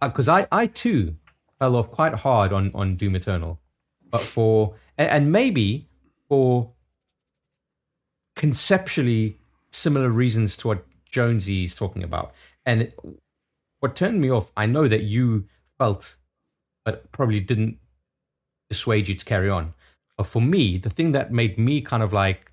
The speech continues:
jump off of Doom Eternal was the fact that there was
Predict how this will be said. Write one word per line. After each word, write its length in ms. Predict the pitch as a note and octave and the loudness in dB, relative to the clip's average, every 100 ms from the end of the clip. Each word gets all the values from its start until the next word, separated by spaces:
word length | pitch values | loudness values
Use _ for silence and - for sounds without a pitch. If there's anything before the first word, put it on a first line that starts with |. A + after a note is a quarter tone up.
| _ | _
jump 300 | B2 A2 - | -2 -2 -2
off 300 | A#2+ G#2 - - | -2 -2 -6 -4
of 720 | G#2 G2 F#2 F#2 F2+ F2+ - _ _ _ _ - | 0 0 0 0 -2 -6 -14 _ _ _ _ -4
Doom 140 | G#2 | -2
Eternal 540 | G2+ D#3+ D3+ F#2+ F2 - _ _ _ _ _ _ _ _ | 0 0 0 0 -2 -8 _ _ _ _ _ _ _ _
was 200 | A2+ G#2+ | 0 0
the 80 | A#2+ | -2
fact 280 | - C3 C3 | 0 0 0
that 140 | B2 | -2
there 100 | A#2 | 0
was 180 | A2+ | 0